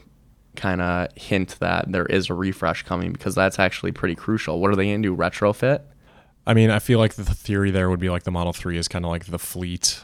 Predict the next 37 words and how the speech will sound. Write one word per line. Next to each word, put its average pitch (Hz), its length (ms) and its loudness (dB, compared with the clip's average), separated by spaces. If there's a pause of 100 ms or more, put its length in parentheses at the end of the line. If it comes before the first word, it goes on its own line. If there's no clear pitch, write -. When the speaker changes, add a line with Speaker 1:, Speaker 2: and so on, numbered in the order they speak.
Speaker 2:
like, 87 220 -8
self-driving 87 760 -2
fleet 87 500 -8
vehicle, 98 680 -4 (280)
'cause 92 120 -2
it's 85 160 -4
more 87 140 0
designed 85 420 -2
for 98 120 -4
that. 95 400 0
And 85 460 -6 (100)
obviously 85 300 -6
it's 85 100 -8
a - 40 -12
cheaper 85 400 -6
car 85 220 -4
to 82 80 -6
build 82 340 -4
than, 87 300 -6
you 85 120 -8
know, 82 100 -6
like, 82 160 -8
a - 20 -6
Model 80 220 -4
S 80 140 -6
or 85 40 -8
Model 80 240 -6
X, - 320 -4
where 85 100 -4
those 82 180 -4
are 80 60 -6
more 80 200 -4
Speaker 1:
Yeah. - 80 -4
Speaker 2:
like, 80 220 -8 (340)
you're 92 100 -2
buying 82 240 -2
them 85 220 -6